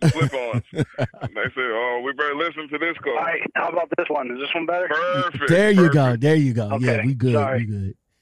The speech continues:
Speaker 2: All right, so
Speaker 3: All
Speaker 2: you
Speaker 3: right, uh, go ahead.
Speaker 2: Uh,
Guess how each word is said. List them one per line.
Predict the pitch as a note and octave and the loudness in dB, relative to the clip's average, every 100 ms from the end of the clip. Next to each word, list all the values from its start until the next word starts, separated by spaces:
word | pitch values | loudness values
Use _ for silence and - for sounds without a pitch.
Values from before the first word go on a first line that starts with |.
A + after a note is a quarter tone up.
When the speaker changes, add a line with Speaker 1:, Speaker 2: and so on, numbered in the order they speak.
| _ _ _ _ _ | _ _ _ _ _
Speaker 2:
All | A#2 | -2
right, | B2+ B2 | 0 0
so | A#2+ C#3 | 0 2
Speaker 3:
All | C3+ | 4
Speaker 2:
you | D3+ | 2
Speaker 3:
right, | - _ - D#3+ | 0 _ -12 -6
uh, | D#3+ D3+ D3 C#3+ - _ _ _ _ _ _ _ _ _ - | -4 -2 -2 -4 -8 _ _ _ _ _ _ _ _ _ -4
go | D#3+ | 0
ahead. | C#3+ - - _ _ _ _ _ _ _ _ _ _ _ _ _ _ _ _ _ _ _ _ _ - - _ _ _ _ _ _ _ _ - | 0 -4 -14 _ _ _ _ _ _ _ _ _ _ _ _ _ _ _ _ _ _ _ _ _ -20 -20 _ _ _ _ _ _ _ _ -8
Speaker 2:
Uh, | B2+ G#2+ G#2 G2 | -4 -4 -4 -6